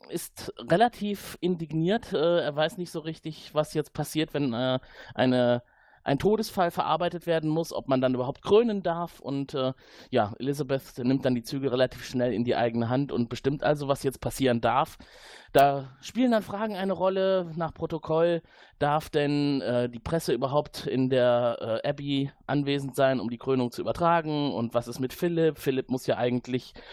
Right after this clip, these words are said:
vor ihr auf die Knie fallen und ihr, äh, seine Untergebenheit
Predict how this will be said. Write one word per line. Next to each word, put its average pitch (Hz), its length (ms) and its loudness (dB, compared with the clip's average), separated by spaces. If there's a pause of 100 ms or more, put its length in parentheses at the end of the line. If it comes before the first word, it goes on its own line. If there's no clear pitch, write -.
vor 147 160 8
ihr 143 160 2
auf - 100 -6
die - 100 -14
Knie 202 340 0
fallen 170 420 0
und 135 260 0
ihr, 120 360 2 (640)
äh, 131 420 4
seine 131 540 0
Untergebenheit 160 1200 -2